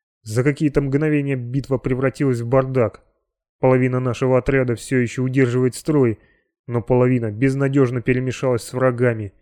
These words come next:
Мельтешат копья и топоры, звенят мечи. Пошла серьёзная драка. И падают наши. Падают.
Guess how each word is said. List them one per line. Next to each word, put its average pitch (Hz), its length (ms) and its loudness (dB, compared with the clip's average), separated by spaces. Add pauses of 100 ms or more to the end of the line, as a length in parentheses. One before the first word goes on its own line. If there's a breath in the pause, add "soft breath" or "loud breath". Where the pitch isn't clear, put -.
(380)
Мельтешат 117 520 -2
копья 127 380 0
и 117 60 0
топоры, 110 640 -2
звенят 123 500 -4
мечи. 120 540 -6 (420)
Пошла 123 400 0
серьёзная 113 600 -4
драка. 117 520 -2 (680)
И 123 80 -4
падают 123 560 2
наши. 117 540 -4 (460)
Падают. 117 720 2